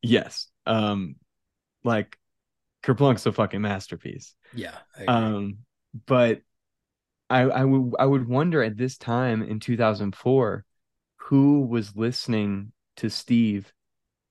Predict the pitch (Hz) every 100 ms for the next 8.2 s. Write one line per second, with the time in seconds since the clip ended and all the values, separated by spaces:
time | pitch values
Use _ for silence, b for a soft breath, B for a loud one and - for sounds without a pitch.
0 | _ _ _ _ _ _ 107 127 113 117
1 | 117 113 101 117 107 107 110 107 110 104
2 | 101 110 101 - - 104 101 98 - -
3 | 107 - - 98 92 95 92 92 95 -
4 | - 92 78 53 - _ _ _ _ _
5 | _ _ _ _ _ _ _ _ _ _
6 | - 101 _ _ _ _ _ _ _ -
7 | 127 143 123 202 - _ _ 117 104 123
8 | 120 107